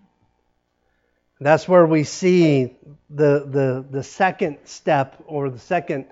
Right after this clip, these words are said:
um, progression, I guess you would say, uh, in faith is that it, <clears throat> but Daniel, uh, but then in verse nine you see, "Now God."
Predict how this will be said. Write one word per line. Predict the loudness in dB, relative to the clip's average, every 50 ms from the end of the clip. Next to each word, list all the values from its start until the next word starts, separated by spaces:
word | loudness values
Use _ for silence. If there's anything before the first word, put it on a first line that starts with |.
| -20 _ _ _ _ _ _ _ -14 -4
um, | -2 0 0 0 0 0 -2 -2 -6 -10 -14 -16 _ _ _ _ _ _ _ _ _ _ _ _ _ _ _ _ _ -20 -20 -10
progression, | -10 -8 -2 2 4 4 4 2 2 -4 -4 -4 -6 -6
I | -6 -8 -6
guess | -4 -6 -6 -6 -6
you | -6 -6
would | -6 -6 -8
say, | -6 -4 -2 0 0 0 -2 -6 _ _ _ _ _ _ _
uh, | -6 -4 -4 -4 -4
in | -4 -6 -6 -6 -8
faith | -10 -4 -2 0 0 2 0 -2 -4 -8 -12 -8
is | -4 -4 -4 -2
that | 0 0 2 2
it, | 2 0 -2 -4 -8 _ _ _ _ _ _ _ -6
<clears throat> | -6 -4 -2 0 2 2 2 0 -2 -6 -12 -20 _ _ _ _ _ _ _ _ _ _ _ _ _ _ _ -16 -12
but | -2 0 0 0 0
Daniel, | 0 0 2 2 2 2 0 0 0 -2 -4 -8 _ _ _ _ _ _ _ _ _ _ _ _ _ _ -18
uh, | -18 -18 -18 _ _ -20
but | -8 -8 -6 0
then | 2 2 4 4
in | 2 2
verse | 6 6 6 6 4 2
nine | 0 2 4 4 4 4
you | 2 0
see, | -2 -2 -6 -4 -4 -4 -4 -6 -8
"Now | -10 -8 -6 -4 -4 -4 -4
God." | -2 -2 -2 0 -2 -4 -6 -10 -14